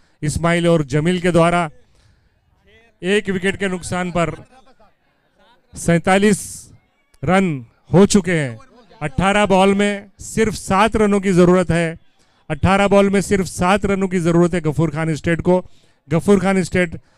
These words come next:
जीतने की तैयारी में पूरी तरह से जीतने की तरफ, और बच्चों, बच्चों में जो जश्न मनाने की जो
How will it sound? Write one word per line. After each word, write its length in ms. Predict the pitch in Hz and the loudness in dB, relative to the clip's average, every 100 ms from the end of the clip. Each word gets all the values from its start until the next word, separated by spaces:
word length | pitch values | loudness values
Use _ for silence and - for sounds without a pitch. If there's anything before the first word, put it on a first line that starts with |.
| _ _ | _ _
जीतने 440 | 117 139 185 208 202 | -4 -2 0 0 0
की 180 | 190 202 185 - _ _ _ _ _ _ - | 0 -2 -2 -8 _ _ _ _ _ _ -4
तैयारी 360 | 165 185 196 208 | 2 4 4 2
में 160 | 202 196 | 2 2
पूरी 260 | 180 202 | 4 4
तरह 240 | 185 196 190 | 2 0 2
से 140 | 190 185 170 | 2 -2 -4
जीतने 380 | 135 170 170 190 | -4 -6 -4 -6
की 100 | 185 | -2
तरफ, 280 | 180 190 180 - - _ _ _ _ _ _ _ _ _ _ _ - _ - | 0 0 0 -6 -20 _ _ _ _ _ _ _ _ _ _ _ -20 _ 0
और 180 | 165 165 | 0 2
बच्चों, 640 | 156 170 214 208 190 135 | -2 0 2 2 0 -4
बच्चों 380 | 147 170 208 202 180 _ - | -4 -2 0 -2 -4 _ -8
में 300 | 185 196 185 | -2 -2 0
जो 160 | 175 180 | 0 0
जश्न 300 | 170 180 196 | -2 -4 -4
मनाने 340 | 190 185 185 | -4 -4 -4
की 160 | 185 185 | -4 -4
जो 140 | 180 | -2